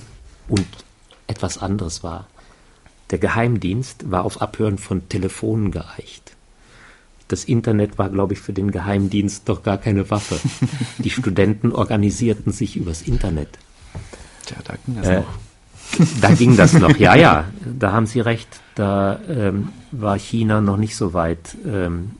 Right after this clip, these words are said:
Speaker 2: und hat das, äh, streng überwacht und limitiert. Auf jeden Fall, ähm, waren die Studenten immer bestens vorbereitet, bestens organisiert,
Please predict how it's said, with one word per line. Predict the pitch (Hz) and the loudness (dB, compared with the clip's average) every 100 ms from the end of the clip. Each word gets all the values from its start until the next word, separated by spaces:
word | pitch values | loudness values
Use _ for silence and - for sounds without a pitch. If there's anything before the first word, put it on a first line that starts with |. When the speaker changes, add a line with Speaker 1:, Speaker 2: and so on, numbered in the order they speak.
| - | -20
Speaker 2:
und | 196 98 82 | -10 -8 -6
hat | 90 - | -8 -8
das, | 80 - - 226 | -12 -14 -16 -10
äh, | 127 | -10
streng | - - 92 | -10 -8 -6
überwacht | 92 85 85 98 - - | -4 -6 -6 -8 -10 -12
und | 101 | -10
limitiert. | 85 85 80 - 92 - - - _ _ _ _ _ _ | -8 -8 -8 -8 -10 -10 -20 -20 _ _ _ _ _ _
Auf | - - | -10 2
jeden | 104 110 | 2 2
Fall, | - 107 107 107 110 - | 0 -2 0 0 -4 -6
ähm, | - 113 107 110 113 113 147 | -4 -2 -2 -4 -4 -8 -8
waren | 170 101 98 101 | -6 0 2 0
die | 95 | -4
Studenten | - 101 107 110 117 | -6 -4 -4 -4 -4
immer | 104 98 | -2 -2
bestens | 104 - 113 - | -4 -4 -8 -4
vorbereitet, | 104 101 110 120 120 120 | -4 -2 -2 -2 -4 -8
bestens | - 101 - 104 - | -6 -6 -6 -10 -8
organisiert, | - 104 95 90 95 120 127 - | -8 -6 -6 -6 -6 -6 -8 -12